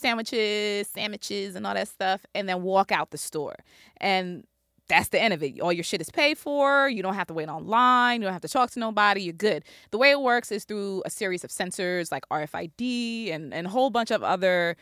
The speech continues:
technical stuff I'm not gonna get into. But the point is you're able to walk in the store, pick up whatever you want, leave, and your account is charged for it. You're great. The reason why I'm bringing them up again is because they are now selling liquor.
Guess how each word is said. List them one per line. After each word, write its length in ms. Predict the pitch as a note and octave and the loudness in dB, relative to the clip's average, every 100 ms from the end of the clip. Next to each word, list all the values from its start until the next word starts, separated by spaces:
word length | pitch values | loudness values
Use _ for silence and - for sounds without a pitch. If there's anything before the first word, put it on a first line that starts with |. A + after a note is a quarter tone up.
| _ _ | _ _
technical 280 | G3 F#3+ F#3 | -8 -6 -4
stuff 200 | E3+ E3+ | -4 -2
I'm 140 | D#3+ | -4
not 120 | D#3+ | -6
gonna 120 | D#3 | -8
get 120 | D#3 D3 | -12 -12
into. 380 | D3+ - D#2+ - _ - | -12 -14 -16 -18 _ -8
But 60 | |
the 40 | F3 | -2
point 280 | D4 C#4 A#3+ | 2 2 2
is 140 | G#3 | 2
you're 120 | F#3+ | 2
able 140 | F#3+ E3+ | 2 0
to 60 | |
walk 220 | D#3+ F#3+ | 2 2
in 60 | G#3 | 2
the 40 | |
store, 220 | - F#3+ E3+ | -2 -2 0
pick 220 | - A3+ | -2 0
up 80 | G3 | 2
whatever 200 | F#3+ F3+ | 2 -2
you 120 | F#3 | -6
want, 300 | D#3+ D#3 - _ F3 | -6 -6 -8 _ -2
leave, 380 | G#3 G#3 G3 - | 0 0 -2 -6
and 100 | E3+ | -6
your 160 | D#3+ | -4
account 460 | D3+ - G3 E3+ D#3 | -6 -6 -4 -4 -4
is 140 | D3 - | -10 -6
charged 320 | D4+ D4 B3+ | -2 0 -2
for 220 | F#3 D#3 | -2 -2
it. 100 | B2 | -4
You're 120 | - | -8
great. 260 | D#3 A#3 - _ - - _ _ _ _ | -4 -2 -2 _ -20 -20 _ _ _ _
The 80 | - | -2
reason 300 | G#3 F4+ C#4+ | 4 6 6
why 140 | B3+ A#3 | 4 4
I'm 100 | A3 | 4
bringing 160 | G#3+ | 0
them 140 | G3 A#3 | 0 0
up 140 | E4 | 0
again 240 | A3 F#3+ F3+ | 0 -2 -2
is 180 | F#3 | -8
because 520 | F#3 G3 A3+ F#3+ F3+ D#3 | -10 -10 -4 0 -2 -2
they 200 | F3+ F#3 | -2 0
are 180 | E3+ | -2
now 320 | F3 F3 F3+ F3 | -2 0 0 -2
selling 520 | - E3+ E3 E3 E3 | -2 -4 -4 -10 -12
liquor. 720 | D#3 E3 G3+ - - - B2 | -8 -4 -4 -6 -14 -16 -18